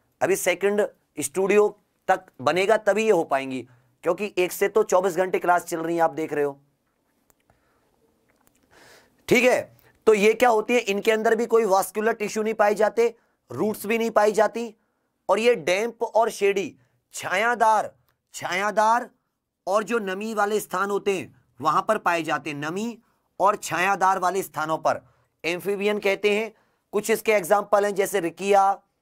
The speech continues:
मर्चेंटिया, फ्यूनेरिया, सबसे छोटा ब्रायोफाइट होता है जूपसिस, सबसे बड़ी मॉस होती है डॉसोनिया, और स्फेगेनम, स्फेगेनम नाम की एक चीज होती है, अगर आपका घाव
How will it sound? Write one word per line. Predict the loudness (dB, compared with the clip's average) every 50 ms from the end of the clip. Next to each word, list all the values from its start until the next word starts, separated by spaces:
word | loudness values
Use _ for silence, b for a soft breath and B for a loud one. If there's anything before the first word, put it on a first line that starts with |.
| _ _ _ _ _ _ _ _ _ _ _ _ -8
मर्चेंटिया, | -4 -2 -2 -2 -2 -2 -2 -2 -4 -4 -4 0 2 2 2 2
फ्यूनेरिया, | 0 -4 -6 -4 -2 -2 -2 0 2 2 2 2 0 -4 _ _ _ _ _ _ _
सबसे | -4 -4 -4 -4 -4 -4
छोटा | -4 -2 0 2 2
ब्रायोफाइट | 2 2 2 2 2 0 0 -2 -4 -4 -2 -4
होता | -6 -2 0 -2
है | -2 -2
जूपसिस, | -4 -6 -8 -8 -8 -6 -2 -2 -2 -2 -4 -10 _ _ _ _ _ _ _ _ _ _ _ -6
सबसे | -2 -2 -2 -2 -2 0
बड़ी | 0 0 0 0 0 -2 -4 -6 _ _ _ _ _ _ -14
मॉस | -6 -2 0 0 0 0 0 -2
होती | -4 -4 -2 0 0
है | 2 2
डॉसोनिया, | 2 2 2 2 0 -2 -6 -6 -4 -4 -4 -4 -4 -6 -10 _ _ _ _ _ _ _ _ _ _ _ _ _ _ _ _ _ _ 2
और | 2 4 4 2 0 -2 -4 -6
स्फेगेनम, | -6 -6 -8 -8 -2 0 0 2 2 0 -2 -2 -2 -4 -4 -6 -14 _ _ _ _ _ _ _ _ _ -12
स्फेगेनम | -12 -8 -2 0 0 2 2 0 0 -2 -2
नाम | -2 -2 -4 -4
की | -2 -4
एक | -4 -4
चीज | -4 -6 -4 -2
होती | -2 -2 -2 0 0
है, | 0 0 0 -4 b b b b b b 0
अगर | 2 4 4
आपका | 2 2 2 2 2
घाव | 2 2 0 2 2 2 0